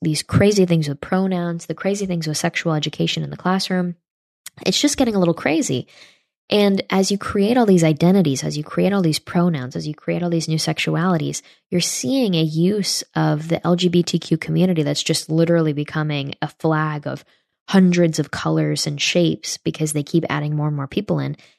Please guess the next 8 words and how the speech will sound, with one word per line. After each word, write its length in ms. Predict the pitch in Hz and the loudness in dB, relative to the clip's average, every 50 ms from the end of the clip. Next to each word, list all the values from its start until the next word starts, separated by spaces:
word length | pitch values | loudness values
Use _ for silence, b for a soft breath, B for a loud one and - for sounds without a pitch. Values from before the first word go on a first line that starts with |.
| b _ | b _
It's 160 | - 190 - | -6 -2 0
almost 380 | 202 202 226 247 233 190 - | 0 2 2 2 0 0 0
a 60 | - 156 | -2 -4
great 460 | 147 - 156 165 170 180 170 - - | -4 -2 0 2 2 2 2 0 -4
symbolic 840 | - - - 175 160 156 156 147 143 143 160 165 160 151 - - - | -6 -4 -2 0 0 0 0 0 -2 0 0 0 0 -2 -4 -8 -12
thing 500 | - _ - 175 180 170 151 143 147 147 | -8 _ 0 2 2 2 2 0 -4 -4
to 120 | - 165 | -2 -2
represent 540 | 156 151 151 - 160 151 151 147 143 135 | -2 -2 0 -2 -2 -2 -2 -2 -4 -6